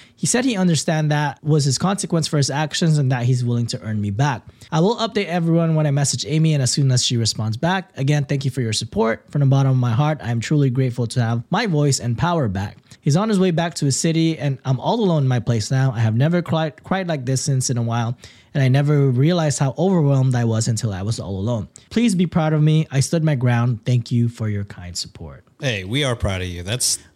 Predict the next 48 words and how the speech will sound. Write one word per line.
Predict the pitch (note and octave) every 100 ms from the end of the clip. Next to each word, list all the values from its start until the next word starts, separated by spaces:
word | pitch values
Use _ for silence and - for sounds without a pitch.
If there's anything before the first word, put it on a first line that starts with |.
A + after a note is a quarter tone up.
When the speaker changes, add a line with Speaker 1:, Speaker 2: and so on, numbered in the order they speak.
| _
Speaker 2:
uh, | C3+ C#3+
Speaker 1:
We | E4
are | G3+
Speaker 2:
yeah, | D3+
Speaker 1:
proud. | C3 A2
Speaker 2:
s-, | E2+ - -
standing | - E3 G#3
your | G#3
ground | A#2 A#2+ C3 A#2+
is | A2 A2
hard. | - A2 F#2 -
And | A2 A2
then, | G#2+
like, | G#2 G2+ - - _ C3
you, | C3 B2+ F#2
you | A#2
got | B2 C3+
this | C3+ A#2+
guy | B2 A#2
willing | G#2 A2+ A#2 A2+
to |
do | G2 G#2+ G#2
anything | G#2 G2+ - G2 F#2+ F#2 - -
to | - G#2 G2+ F#2+
make | G2+ G2+
up | G2+ G2+
for | G2+
his, | G2 G2 F#2+ - -
you | G#2+
know, | G2+ F#2+
mistakes, | F#2 G2+ F#2+ - G2+ F#2 - - -
which | A#2 C3+
is | A2+
good | G#2 D3
on | D3+ D#3+
you, | D3 A#2+ D#3 -
uh, | A2+ G#2+ G#2+
and | A2+ A2 G#2+ A2
totally | - C#3 B2
up | A#2+
to | A#2
you | A#2
if |
you | A#2
wanna | A2+
take | G#2 A2
him | G#2
back. | G2+ G#2